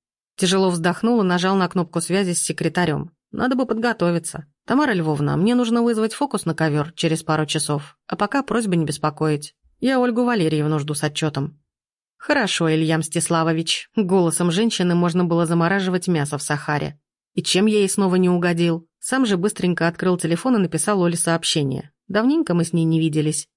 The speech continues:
Вроде все и регулярно, как обязаловка. Нет, она хороша в постели и минет делает виртуозно, но все равно не то. Хотя, судя по всему, просто не та. Пора было признать, что я хочу фокус, что соскучился по ней.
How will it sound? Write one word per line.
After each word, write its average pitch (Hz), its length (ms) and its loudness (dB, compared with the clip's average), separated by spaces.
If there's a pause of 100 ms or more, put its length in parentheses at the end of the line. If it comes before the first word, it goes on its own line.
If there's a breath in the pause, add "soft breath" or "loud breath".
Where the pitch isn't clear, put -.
Вроде 240 340 -2
все 254 240 2
и 233 40 4
регулярно, 196 720 0
как - 180 -6
обязаловка. 160 760 -2 (420)
Нет, 202 340 0
она 165 180 0
хороша 180 420 -2
в - 80 -12
постели 165 480 0
и 156 140 0
минет 196 360 2
делает 156 420 0
виртуозно, 151 680 -2 (140)
но 254 340 0
все - 180 -4
равно 185 280 2
не 147 160 0
то. 147 280 -4 (280)
Хотя, 285 300 -2
судя 233 260 0
по 196 100 -2
всему, 220 360 2
просто 208 360 -2
не 170 160 0
та. 165 320 -2 (580)
Пора 269 220 0
было 214 200 2
признать, 202 400 0
что - 160 -2
я 196 100 2
хочу 180 240 -2
фокус, - 440 -2
что - 320 -4
соскучился 160 640 -2
по 143 100 -2
ней. 147 340 -4